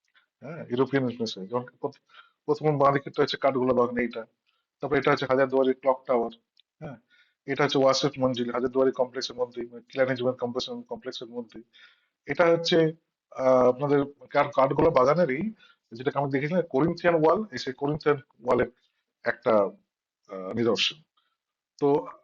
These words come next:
দেখলেন চার, তিন রকম, আহ, কলমই কিন্তু আমি দেখালাম, যেটা পশ্চিমবঙ্গে রয়েছে, ব্রি-, ব্রিটিশ কলম, আহ, ডোরিক, আয়নিক, করিন্থীয়। সুতরাং দেখুন এই কাজগুলো করেছেন ভারতের শ্রমিক। ভারতের শ্রমিকের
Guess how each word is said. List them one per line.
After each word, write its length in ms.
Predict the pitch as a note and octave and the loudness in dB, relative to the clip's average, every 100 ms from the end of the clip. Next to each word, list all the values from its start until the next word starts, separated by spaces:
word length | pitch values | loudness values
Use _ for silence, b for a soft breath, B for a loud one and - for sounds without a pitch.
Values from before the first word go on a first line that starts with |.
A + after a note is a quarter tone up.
| C#3+ | -8
দেখলেন 300 | C3+ F#3 F3 | -2 -2 -2
চার, 240 | C#3+ C#3+ C3+ - - | 0 2 2 -2 -8
তিন 200 | F3 F3+ | -4 -2
রকম, 280 | F3 F#3 F#3 - _ _ _ | -2 -4 -6 -10 _ _ _
আহ, 760 | C#3 C3 C3+ B2+ B2 A#2+ A#2 A2+ - _ - | -10 -4 -2 0 -2 0 -2 -2 -8 _ 0
কলমই 320 | C#3+ D#3+ F#3+ | 2 4 2
কিন্তু 180 | G3 F#3 | 0 0
আমি 100 | D3 | 2
দেখালাম, 400 | A2 A#2 F#2+ - _ _ _ _ _ - | 2 2 -4 -8 _ _ _ _ _ -16
যেটা 180 | A2 A2 F#2+ _ - | -8 -8 -10 _ -8
পশ্চিমবঙ্গে 440 | C3 B2 A#2+ A2+ | -6 -2 0 2
রয়েছে, 340 | G#2+ A2 F#2+ E2+ | 2 2 0 -10
ব্রি-, 340 | _ A2+ A2+ | _ -12 -10
ব্রিটিশ 320 | A2 A#2 B2 | -6 -6 -6
কলম, 200 | - F2 - _ _ _ _ b b b b | -6 -10 -12 _ _ _ _ b b b b
আহ, 240 | C3 A#2 A2+ | -4 0 2
ডোরিক, 340 | A#2+ A#2+ A#2+ G#2 | 2 2 2 0
আয়নিক, 420 | A#2 A2+ A#2 - | -2 0 -6 -6
করিন্থীয়। 380 | A2 A2+ A2 A#2 | -6 -6 -6 -8
সুতরাং 420 | - E3+ F3+ F3+ B B B B _ _ _ _ _ _ C3 | -2 2 2 2 B B B B _ _ _ _ _ _ -2
দেখুন 300 | F3 D#3+ E3 - | 0 2 0 2
এই 140 | E3 | 2
কাজগুলো 380 | F3+ F#3+ F#3+ G3 | 4 4 4 2
করেছেন 260 | G3 G3 G3+ | 2 0 0
ভারতের 340 | D#3 D#3+ F3+ | 0 0 0
শ্রমিক। 500 | - D#3+ G3 G3 - _ | 0 0 0 -4 -12 _
ভারতের 380 | - C3+ D3+ G3 | -4 -2 0 -2
শ্রমিকের 500 | F#3 - C#3 E3 F3 | -2 0 0 0 -4